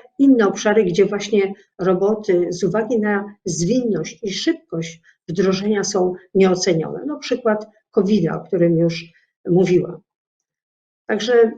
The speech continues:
wydaje mi się, ja osobiście, e, nie sądzę, że, że jest jakiś po-, jakiś obszar automatyzacji, gdzie,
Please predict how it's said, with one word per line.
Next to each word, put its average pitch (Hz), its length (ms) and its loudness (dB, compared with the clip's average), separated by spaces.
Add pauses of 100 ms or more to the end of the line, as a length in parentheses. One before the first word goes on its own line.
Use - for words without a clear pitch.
wydaje 262 560 -2
mi 269 120 2
się, 254 480 -2 (340)
ja 214 160 -2
osobiście, 240 560 0 (640)
e, 214 240 -4 (1120)
nie 226 140 4
sądzę, 233 580 0
że, 170 380 -2 (400)
że 190 120 0
jest 214 220 2
jakiś 208 320 -4
po-, 226 320 -2
jakiś 196 500 -4
obszar 220 420 -6
automatyzacji, 185 960 -4
gdzie, 180 360 0